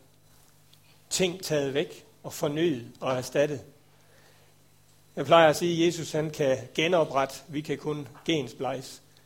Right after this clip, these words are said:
Vi kan kun sådan putte en enkelt lille ny brik ind, og når man tænker over, hvor mange gener der er i en krop, der skulle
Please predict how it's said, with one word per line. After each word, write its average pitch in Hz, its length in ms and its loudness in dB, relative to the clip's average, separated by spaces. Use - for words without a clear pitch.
Vi 151 100 -4
kan 151 120 -4
kun 156 200 -8
sådan 131 300 -10
putte 151 280 -8
en 156 160 -2
enkelt 151 380 -2
lille 151 280 -2
ny 147 340 -4
brik 160 320 4
ind, 147 320 -2
og 151 120 -10
når 139 100 -6
man 139 120 -10
tænker 165 320 -4
over, 139 240 0
hvor 127 120 -4
mange 135 400 -4
gener 135 320 -4
der 131 80 -6
er 135 140 -4
i 135 60 -4
en 131 100 -10
krop, - 260 -12
der 139 80 -12
skulle 127 340 -10